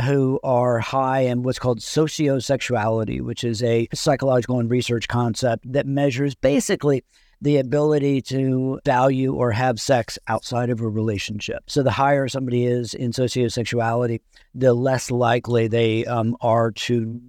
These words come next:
need to be in a relationship in order to be, um, to have casual sex with somebody, right? The lower somebody is on sociosexuality, though, of course, the more important,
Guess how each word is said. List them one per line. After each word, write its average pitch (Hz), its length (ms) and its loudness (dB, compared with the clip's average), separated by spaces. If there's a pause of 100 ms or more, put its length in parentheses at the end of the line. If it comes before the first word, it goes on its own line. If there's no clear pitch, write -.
need 131 920 0
to 131 140 0
be 120 180 2
in 113 60 0
a 110 60 -2
relationship 110 680 0
in 113 100 0
order 107 260 0
to 110 100 -6
be, 113 400 0
um, 113 240 0
to - 100 -2
have 113 140 2
casual 107 500 -2
sex - 300 -4
with - 100 -8
somebody, 98 260 -8
right? 120 240 2 (140)
The 135 380 0
lower 143 500 2
somebody 120 380 0
is 117 160 2
on 117 100 0
sociosexuality, 110 1200 -2
though, 104 260 -4 (220)
of - 160 -2
course, 127 340 0
the 127 200 2
more 156 460 2
important, 107 640 0